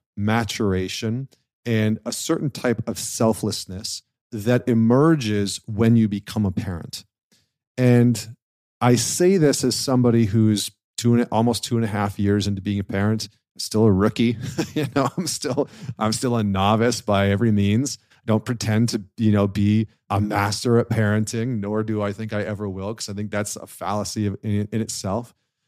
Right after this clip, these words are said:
But what I can tell you unequivocally is that having my son has matured me in ways that I think would have been extremely challenging to experience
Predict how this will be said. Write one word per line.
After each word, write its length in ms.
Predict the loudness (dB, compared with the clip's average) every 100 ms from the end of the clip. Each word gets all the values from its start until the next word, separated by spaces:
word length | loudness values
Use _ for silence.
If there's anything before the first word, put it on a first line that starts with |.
| _ _ _
But 420 | -2 2 2 -2 _
what 240 | 2 4
I 80 | 4
can 180 | 2 -4
tell 240 | -4 0
you 140 | 2 4
unequivocally 880 | 2 -4 -2 0 0 -6 -10 -10 -14 _ _ _ _ 0
is 200 | 0 2
that 180 | 0
having 480 | 0 -2 0 2 2
my 160 | 2 0
son 680 | -4 -2 2 2 2 -2 -8 _ _ _ _
has 340 | 0 0 2
matured 600 | -2 -4 -6 -2 0 2 2
me 220 | 0 0
in 280 | -2 -6 -4
ways 540 | -2 -2 -2 -4 -10 _ _
that 140 | -2
I 100 | 0
think 720 | -2 -6 -2 2 2 2 -6 _ _ _ -8
would 320 | 2 4 4
have 360 | 4 0 -2 -2
been 400 | 0 0 -2 -8 _
extremely 840 | -10 -8 -8 -4 2 4 6 4 2
challenging 1160 | -2 -6 0 2 4 4 4 2 2 0 -4 -8 _ _ _
to 300 | -4 2 4
experience 1080 | 4 0 -8 0 4 6 6 4 0 -6